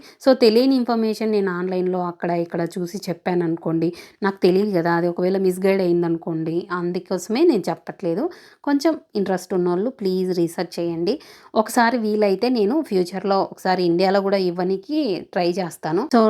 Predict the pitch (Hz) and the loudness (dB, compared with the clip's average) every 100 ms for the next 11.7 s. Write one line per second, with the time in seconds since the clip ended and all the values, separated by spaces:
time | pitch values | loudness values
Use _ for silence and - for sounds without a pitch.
0 | 214 202 202 - 226 190 196 196 185 190 | 4 2 0 0 0 2 0 -2 -4 -6
1 | 202 208 185 175 185 190 185 180 190 190 | -4 0 0 2 2 0 0 -2 -4 -6
2 | - 170 - 311 208 185 202 220 233 196 | -4 -4 -2 -4 -2 0 0 2 2 0
3 | 185 180 175 170 - 170 214 339 175 - | 0 -2 -2 -8 -4 -2 -2 -2 -4 -2
4 | 254 233 214 214 - 190 - 208 190 190 | -2 0 -2 -4 -6 -8 -6 -4 0 2
5 | 185 180 - 170 170 190 180 180 175 175 | 2 0 -4 -6 -6 -8 -4 -2 0 -2
6 | 175 175 - - 170 - 180 170 175 269 | -2 -6 -8 -8 -8 -4 -4 -2 -4 -4
7 | - 214 202 190 180 180 180 175 247 - | 2 4 4 2 2 2 0 -2 -8 -4
8 | 185 175 165 - 180 170 170 160 165 160 | 0 0 -2 -4 -4 -2 -2 0 0 0
9 | 160 165 190 185 185 180 180 170 175 165 | -2 0 0 2 2 0 0 -2 -4 -4
10 | 180 170 160 165 160 165 170 190 185 196 | -6 -4 -4 -4 -2 -2 0 0 2 2
11 | 190 180 165 - 170 165 170 | 2 -2 -2 -4 -2 -2 -2